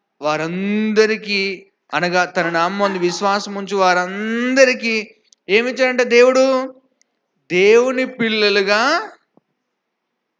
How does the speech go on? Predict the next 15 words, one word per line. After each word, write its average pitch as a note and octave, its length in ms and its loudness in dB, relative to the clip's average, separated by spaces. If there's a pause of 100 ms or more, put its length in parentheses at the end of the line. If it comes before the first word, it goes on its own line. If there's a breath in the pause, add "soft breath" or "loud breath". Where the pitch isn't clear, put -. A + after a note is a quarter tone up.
అధికారం G3 520 -2
ఇచ్చాడంట. C#3+ 440 -6
మీరు G#3 200 0
దేవుని G#3+ 400 2
పిల్లలా, B3+ 260 -4
సాతాను C4 400 -6
పిల్లలా? B3 520 -2 (2000)
ఆ? C#4 480 -2
మా D#3+ 120 2
అమ్మ G3 180 0
పిల్లలని G#3+ 400 2
మాత్రం G3+ 340 2
అనకండి F3 340 -4
ఎవరు. C#3+ 400 -6
ఆ? B3 260 -10